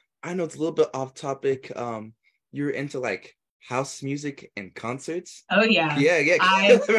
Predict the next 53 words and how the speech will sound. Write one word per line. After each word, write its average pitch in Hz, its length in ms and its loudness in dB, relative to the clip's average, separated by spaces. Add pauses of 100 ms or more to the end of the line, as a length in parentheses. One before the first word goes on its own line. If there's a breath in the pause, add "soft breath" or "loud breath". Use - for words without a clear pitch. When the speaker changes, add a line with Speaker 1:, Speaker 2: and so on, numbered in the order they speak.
(100)
Speaker 1:
We're 202 180 2
into 190 240 -6
that 180 240 -4
there. 185 220 -4 (180)
Sorry 226 280 4
to 208 80 0
go, 196 40 -2
sorry 208 220 -2
to 196 60 2
go 196 120 -2
a 180 40 -2
little 180 180 -2
bit 175 100 -4
off 156 200 -8
topic. - 320 -8
I - 60 2
saw 254 240 8
that. - 140 10
Speaker 2:
No, - 40 -
Speaker 1:
I 269 80 8
was - 140 6
like, 262 120 4
"Whoa," 311 380 2
like, - 200 -2
yeah. - 260 -4
Speaker 2:
absolutely. 180 120 -16 (320 soft breath)
Speaker 1:
<laughs> 131 100 -8 (180)
Speaker 2:
Yeah, 294 680 2
and, 269 380 -6
and 247 280 -10 (120)
side 285 380 0
note 226 260 -6
to 247 140 -14
that 208 280 -6
too, 277 380 -12
like, 202 260 -6
my 214 320 -4
whole 226 200 -10 (140)
thing, 196 340 -4
my 185 140 -10
whole 220 360 -10
vibe 160 560 -4
with 175 200 -14
my 190 240 -8
community 175 420 -14
and 170 100 -14
the 170 60 -16
brand 165 480 -14
that 160 80 -12
I'm 156 180 -14
creating 160 560 -16
is 170 160 -18
about 165 320 -8